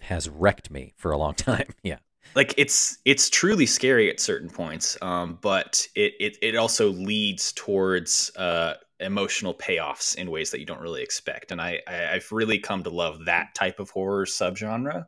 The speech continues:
Speaker 1: Mm-hmm.
Speaker 2: Uh, really anything by Mike Flanagan, the guy who does Haunting of Whorehouse, uh, Whorehouse, God,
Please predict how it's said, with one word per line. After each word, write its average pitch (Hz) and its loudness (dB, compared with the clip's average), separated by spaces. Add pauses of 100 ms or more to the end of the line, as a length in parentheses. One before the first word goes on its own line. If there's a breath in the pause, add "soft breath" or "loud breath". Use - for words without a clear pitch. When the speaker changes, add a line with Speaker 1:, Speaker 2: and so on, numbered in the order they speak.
(120)
Speaker 1:
Mm-hmm. 131 -2 (180)
Speaker 2:
Uh, 92 6
really 131 8
anything 104 2
by 85 6
Mike 85 -4
Flanagan, 87 -4
the 87 -2
guy 85 2
who - -6
does 82 -2
Haunting 87 -8
of 80 -10
Whorehouse, 80 -2
uh, - -14 (160)
Whorehouse, - -6
God, - -6